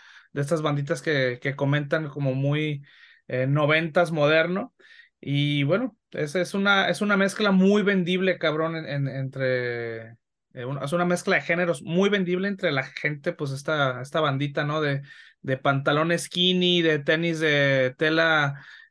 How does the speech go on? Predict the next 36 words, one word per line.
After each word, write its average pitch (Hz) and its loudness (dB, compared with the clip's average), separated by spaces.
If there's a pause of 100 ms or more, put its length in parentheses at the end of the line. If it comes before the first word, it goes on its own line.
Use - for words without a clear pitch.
este, 123 0
de, 135 -6 (240)
de 147 -2
esas 151 0
de, 120 -2 (500)
de 139 -2
los 127 -2 (280)
slip-on, 151 -2
cabrón, 175 0
gorras 156 0
deslavadas, 160 2 (400)
eh, 139 -2
pues 143 -10
esa - -2
banda 185 2
ahí 180 2
de, 180 2
de 143 -2
Chapu, 151 -4
¿no? 175 -8 (500)
La 139 -2
verdad, 170 2
este, 165 -2
no 175 2
creo 214 2
que 220 0
sea - 2
una 214 4
mala 202 4
rola, 196 2
en 151 -6
mi 143 -4
opinión, 151 -4
este, 151 -4
nada 156 2
más, - -4